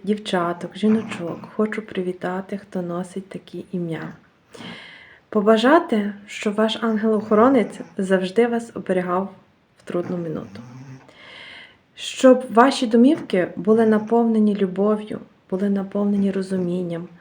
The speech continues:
повагою, добротою. Щоб на вашому життєвому шляху траплялися тільки добрі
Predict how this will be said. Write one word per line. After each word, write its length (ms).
повагою, 680
добротою. 800
Щоб 200
на 80
вашому 420
життєвому 500
шляху 580
траплялися 720
тільки 400
добрі 540